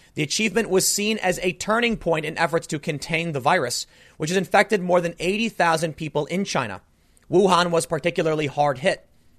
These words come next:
with more than half of all confirmed cases in the country. But some Wuhan residents who had tested positive earlier and then recovered from the disease are testing positive for the virus a second time.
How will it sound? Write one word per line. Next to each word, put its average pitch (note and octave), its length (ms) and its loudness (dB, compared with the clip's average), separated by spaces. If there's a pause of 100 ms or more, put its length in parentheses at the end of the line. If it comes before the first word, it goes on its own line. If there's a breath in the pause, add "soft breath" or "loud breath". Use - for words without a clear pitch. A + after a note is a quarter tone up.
with D3+ 180 -4
more F#3 160 8
than D#3+ 120 4
half E3+ 420 2
of F3 140 2
all E3 240 6
confirmed D#3 500 -2
cases C3+ 260 -4
in A#2 140 -10
the A2+ 40 -10
country. F3+ 420 -6 (800)
But D#3 160 -6
some B3+ 240 4
Wuhan B3+ 340 2
residents E3 480 0 (360 soft breath)
who F3 120 4
had E3 140 2
tested G#3 340 2
positive F3+ 720 2
earlier G3+ 500 4 (260 soft breath)
and D#3+ 180 0
then F#3+ 180 4
recovered C4 560 2
from D#3 140 0
the C3+ 60 -4
disease B2+ 380 -4 (260 soft breath)
are C#3 140 2
testing F3+ 400 0
positive F3+ 500 4
for - 120 -4
the D#3+ 80 0
virus C#3 260 2
a - 60 -14
second B2 260 -8
time. C#3+ 380 -4